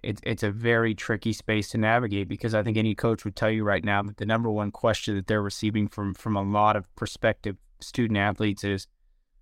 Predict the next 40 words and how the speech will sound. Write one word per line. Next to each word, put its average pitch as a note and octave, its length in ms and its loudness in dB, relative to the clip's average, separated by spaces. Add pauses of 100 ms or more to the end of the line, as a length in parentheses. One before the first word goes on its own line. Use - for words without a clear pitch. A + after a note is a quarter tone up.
(220)
"What B2 260 0
can A#2+ 120 2
you A2 80 4
do G#2+ 140 2
for G#2 140 -4
me G2+ 160 2
from G2+ 200 0
an G2 80 2
N F#2+ 140 0
I F#2 160 -10
L G1+ 120 -8
perspective?" - 680 -12 (560)
And A#2+ 160 2
so B2 340 2
we B2+ 340 0
have B2+ 380 2
to C3 120 -6
be, G#2+ 380 0
or G#2+ 120 -2
our B2 140 4
group A#2+ 320 -6
has, G#2+ 260 -2
has, G#2+ 400 0 (100)
our B2 160 2
group C3 280 -2
is, A2 220 -4
is G#2 220 -2
not G#2+ 300 4
really G#2+ 280 2
active G#2 360 0
in B2+ 80 4
that B2 180 2
space. - 640 0
Um, G2 340 2
it, G#2 160 -2
it G#2 200 -2
is, G2+ 240 -2
again, G2+ 320 0
it's, F#2+ 380 -4
it's, - 380 -4